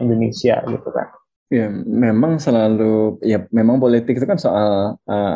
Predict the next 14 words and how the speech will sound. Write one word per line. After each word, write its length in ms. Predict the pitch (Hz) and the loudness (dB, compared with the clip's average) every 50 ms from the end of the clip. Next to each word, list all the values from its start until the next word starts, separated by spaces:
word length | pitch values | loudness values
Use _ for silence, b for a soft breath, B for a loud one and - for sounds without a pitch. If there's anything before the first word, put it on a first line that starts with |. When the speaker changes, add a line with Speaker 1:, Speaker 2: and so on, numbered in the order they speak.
| 92 104 | 0 0
Speaker 2:
alokasi 480 | 104 107 - - 104 101 - 110 104 101 | 0 0 0 -2 -6 -4 -4 -2 -2 -2
sumber 320 | 104 - 113 104 98 98 | -2 -2 -2 -2 0 0
daya 320 | 98 123 123 107 95 95 95 | 2 2 2 2 2 0 0
gitu 240 | 92 87 87 90 90 | -2 -4 -2 -2 -2
kan. 240 | - 107 131 165 | 0 -2 -2 -2
Eh, 440 | 160 - _ _ - 101 104 101 98 98 | -6 -10 _ _ -2 -2 0 0 0 0
bagaimana 400 | 101 104 98 104 104 101 120 131 | 0 0 0 0 2 2 4 4
Speaker 1:
Betul, 240 | 127 123 120 120 117 117 | 4 4 4 4 2 0
betul. 180 | 120 113 120 120 120 | 0 0 0 0 2
Speaker 2:
daya 100 | 117 131 131 | 2 2 0
dialokasikan 680 | 113 - - 98 95 95 95 101 95 - 107 90 127 127 123 | 0 -4 -8 -10 -10 -6 -4 -4 -4 -4 -4 -2 0 2 2
melalui, 720 | 113 101 98 95 95 92 92 95 101 107 117 120 117 B B B B B B B B B B B _ _ - | 2 2 2 2 2 2 2 2 2 2 2 0 -2 B B B B B B B B B B B _ _ -6
eh, 580 | - 98 95 95 92 92 92 90 90 90 90 92 92 95 | -4 -2 0 2 2 2 2 2 0 0 0 -2 -2 -4
proses, 720 | - 95 95 92 92 - 107 101 101 - - - - - | -4 -4 -4 -4 -2 -2 -2 -2 -2 -4 -8 -10 -12 -14